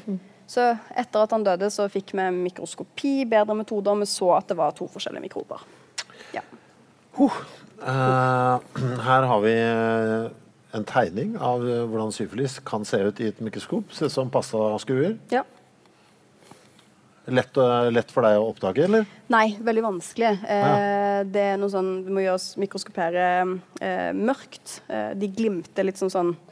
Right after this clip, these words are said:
Speaker 1: når det er et mørkt rom, og du skrur, åpner en dør, så er det sånn, eh, støvfnuggene kan du plutselig se, hvis dere skjønner hva jeg mener med det. Sånn er det med disse også. De er veldig, veldig tynne, men de glimter til med noe som heter mørkefeltsmikroskopi, da.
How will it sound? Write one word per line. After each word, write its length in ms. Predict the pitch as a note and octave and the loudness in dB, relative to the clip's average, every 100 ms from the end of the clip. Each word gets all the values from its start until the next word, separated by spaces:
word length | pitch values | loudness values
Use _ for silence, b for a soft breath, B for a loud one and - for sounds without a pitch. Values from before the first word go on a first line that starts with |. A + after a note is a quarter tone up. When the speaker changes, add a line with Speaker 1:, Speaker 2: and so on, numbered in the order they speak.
| B B B | B B B
Speaker 1:
når 80 | G#3+ | 4
det 40 | |
er 40 | A3 | 6
et 160 | A3+ | 4
mørkt 240 | A3 - - | -2 -4 -4
rom, 220 | G#3+ G#3+ | -2 0
og 60 | G3+ | -2
du 60 | |
skrur, 280 | G#3 - G#3 F#3+ | -4 0 0 2
åpner 300 | G3 - G#3 | 0 0 0
en 80 | G#3+ | 4
dør, 260 | G#3+ B3 B3 | 6 6 2
så 180 | - | 0
er 40 | G3 | 0
det 80 | G3+ | 2
sånn, 300 | F#3+ F#3+ F#3+ | 0 2 2
eh, 240 | F#3 F#3 | 4 2
støvfnuggene 800 | F#3+ - G#3 F#3 - G3 F#3+ G3+ | 0 2 2 2 -2 -4 0 -2
kan 140 | G3+ F#3 | -2 -4
du 60 | |
plutselig 260 | F#3 G3 G3 | -4 -4 -4
se, 140 | - G#3 G#3 - | 0 0 0 -8
hvis 100 | G3+ | -6
dere 160 | F#3+ | -4
skjønner 220 | F#3+ F3+ F#3 | -2 -4 -2
hva 80 | F3+ | -2
jeg 40 | |
mener 160 | F3 E3 | -2 -2
med 80 | F#3 | 0
det. 100 | G3 | 0
Sånn 220 | G#3 G3 | 0 0
er 60 | F3+ | 2
det 100 | F#3 | 2
med 260 | F#3 F3+ | 4 2
disse 160 | F#3 - | -2 -4
også. 120 | E3+ | -2
De 80 | G3 | 0
er 40 | G#3+ | 0
veldig, 300 | G#3 A3+ G3 | 0 0 0
veldig 140 | G3+ | -4
tynne, 320 | G3+ F#3+ G3 B3 B B B | -4 0 0 -2 B B B
men 100 | G#3+ | 0
de 80 | G#3 | 2
glimter 480 | G3+ G3+ D#3+ - | 2 0 -2 -6
til 160 | G3 F3+ | -2 0
med 120 | F#3 | 0
noe 100 | F3+ | -2
som 160 | E3 F3+ | -4 -6
heter 380 | - F3+ F3+ F3+ | -2 0 0 0
mørkefeltsmikroskopi, 1400 | G3 - - F3 F3+ - - - F#3 F3+ F3+ G3 - - | -4 -8 -10 -6 -6 -6 -12 -4 -2 0 -2 -6 -10 -10
da. 100 | - | -10